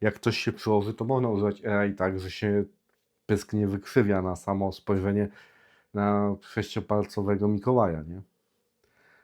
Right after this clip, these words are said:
I słuchajcie, i to A I musi sp-, sprawić dwie rzeczy.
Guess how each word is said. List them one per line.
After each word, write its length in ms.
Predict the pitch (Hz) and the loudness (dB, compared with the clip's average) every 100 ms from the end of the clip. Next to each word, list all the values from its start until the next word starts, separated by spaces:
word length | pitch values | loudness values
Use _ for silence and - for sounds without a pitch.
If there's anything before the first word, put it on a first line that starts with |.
| _ 120 | _ -8
I 60 | |
słuchajcie, 420 | 117 131 127 131 | 0 2 2 -2
i 120 | 123 110 | -4 0
to 460 | 117 - 143 135 | 0 2 2 4
A 80 | 139 | 4
I 100 | 139 | 2
musi 380 | 139 139 120 131 - | -2 -4 -4 -8 -12
sp-, 180 | - _ _ _ | -16 _ _ _
sprawić 420 | - 127 127 123 | -6 0 0 0
dwie 240 | 117 127 117 | 0 2 4
rzeczy. 380 | 107 - - | 2 -4 -14